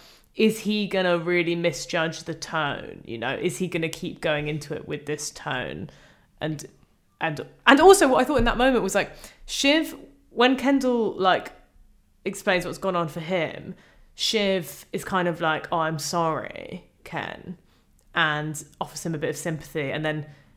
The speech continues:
when she says that she's pregnant, he kind of is like, "Congrats," and stuff, but, like, he can't, he doesn't, like, it feels like they were kind of almost able to offer each other support, but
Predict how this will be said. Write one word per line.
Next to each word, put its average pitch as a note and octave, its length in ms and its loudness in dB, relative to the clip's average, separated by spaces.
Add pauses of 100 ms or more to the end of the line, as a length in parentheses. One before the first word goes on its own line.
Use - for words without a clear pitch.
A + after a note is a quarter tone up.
(120)
when F#3+ 340 2
she A3 200 0
says G#3 200 -2
that D3 200 -2
she's - 360 -4
pregnant, E3 480 -4
he F3+ 160 0
kind F#3 300 2
of E3+ 100 0
is D#3+ 160 -2
like, D3+ 260 -2
"Congrats," - 840 -2 (600)
and D#3 280 -6
stuff, D3 400 -2
but, - 80 -8
like, D3+ 160 -4
he G3 160 -6
can't, E3+ 340 -2 (300)
he A3 100 2
doesn't, A3 400 4
like, - 220 -2 (720)
it A3 160 4
feels A#3 160 8
like G3+ 180 4
they F#3 160 4
were F#3 160 6
kind F3+ 460 0
of E3+ 240 0 (200)
almost F3 520 2
able E3+ 360 0
to E3 120 -8
offer E3+ 260 -6
each E3 200 -6
other D#3 160 -4
support, D#3 840 -2 (640)
but D#3 340 2